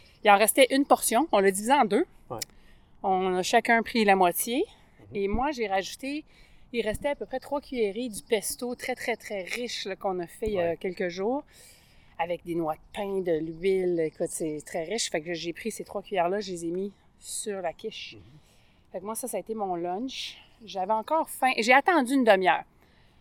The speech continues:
Speaker 1: après pour me dire, « OK, peut-être que la faim va, le coupe-faim va arriver. »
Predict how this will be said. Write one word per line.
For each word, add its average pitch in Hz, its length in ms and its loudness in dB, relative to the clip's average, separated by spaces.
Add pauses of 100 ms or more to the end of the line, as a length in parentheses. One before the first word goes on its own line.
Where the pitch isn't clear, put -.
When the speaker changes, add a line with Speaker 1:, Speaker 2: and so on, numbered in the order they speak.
Speaker 1:
après 208 420 -2 (240)
pour 185 120 -4
me 175 120 0
dire, « 180 160 -4
OK, 175 140 -4
peut-être 170 340 -12
que - 100 -6
la 156 140 0
faim 190 220 -4
va, 156 380 -8 (240)
le 190 80 -12
coupe-faim - 400 -8
va 175 100 2
arriver. » 170 460 -6